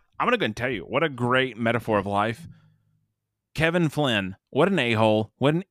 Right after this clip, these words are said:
idiot. Might know what he's doing. He's charismatic. He's gonna be in charge. Alan Bradley, nice nerd, knows what he's doing, kind.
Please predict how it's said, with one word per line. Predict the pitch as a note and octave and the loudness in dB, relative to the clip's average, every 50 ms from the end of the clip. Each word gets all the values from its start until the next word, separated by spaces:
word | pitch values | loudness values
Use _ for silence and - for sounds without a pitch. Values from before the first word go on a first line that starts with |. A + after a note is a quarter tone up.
| _ - | _ 0
idiot. | F3 E3 D3 B2+ G#2+ G2 F2 - - _ _ _ _ _ | 2 2 2 2 2 0 -2 -4 -8 _ _ _ _ _
Might | G#2+ A#2+ D3+ E3 | -2 -2 0 0
know | F3 F#3 F#3+ F#3 | 2 2 2 4
what | F3+ E3 | 2 2
he's | D#3 C#3+ B2 | 0 0 -2
doing. | E3 F#3 F3+ C3 G2 G2 G2 G2+ - _ _ _ _ _ | -2 -2 0 0 -2 -2 -4 -6 -10 _ _ _ _ _
He's | _ A2 - | _ -16 -14
charismatic. | - - - C3 C3 D#3 D#3 B2 G#2 F2 D2+ - _ _ _ _ _ _ _ _ _ _ _ _ _ _ _ _ _ _ _ _ _ _ | -12 -8 -6 -4 -2 -2 -2 -4 -6 -10 -12 -16 _ _ _ _ _ _ _ _ _ _ _ _ _ _ _ _ _ _ _ _ _ _
He's | - E3 A#3+ C4 A#3 F3 | -2 0 0 0 0 -2
gonna | D#3 C#3+ B2 A#2 A2 | -4 -4 -4 -4 -4
be | G2 A#2+ A2+ G#2+ | -4 -4 -4 -4
in | G#2 G2+ | -4 -6
charge. | F#2+ - A#2 A#2+ A#2 G#2 F#2 E2+ E2 - - _ _ _ _ _ _ _ _ _ _ _ _ _ _ _ | -8 -6 -4 -4 -2 -2 -4 -6 -8 -16 -20 _ _ _ _ _ _ _ _ _ _ _ _ _ _ _
Alan | B2+ C#3 C#3+ C#3+ C#3 C3 C3 A#2 | 0 2 2 2 0 0 2 2
Bradley, | C#3 D#3+ F#3+ G3+ E3 C3+ A2 G#2+ G#2 G#2 G#2 G#2+ G#2+ - _ _ _ _ _ _ _ _ _ _ _ _ - | 4 4 4 2 0 0 0 0 2 2 0 -2 -6 -10 _ _ _ _ _ _ _ _ _ _ _ _ -4
nice | A2+ A2 A#2+ B2+ D#3 F3+ F3+ E3+ - - - - - _ - | 0 0 2 2 2 2 0 0 -2 -4 -8 -10 -12 _ -4
nerd, | A#2+ B2+ C3+ C3+ C3+ C3+ C3+ C3 B2 - _ _ _ | 0 2 4 4 4 4 2 0 -2 -8 _ _ _
knows | - G#2 A#2 C#3 C#3 C#3 | 0 2 2 4 2 2
what | D3 C#3 | 0 0
he's | D3+ D3 B2+ | 0 -2 0
doing, | A2+ B2+ B2 A#2+ A#2 A2+ A#2 A#2 A2+ - _ _ _ _ _ _ _ _ _ _ | 2 2 2 2 0 -2 -2 -6 -8 -12 _ _ _ _ _ _ _ _ _ _
kind. | - - C#3 C#3 B2+ A#2+ A#2+ A#2 A2 | -10 -8 -6 -6 -4 -6 -6 -6 -8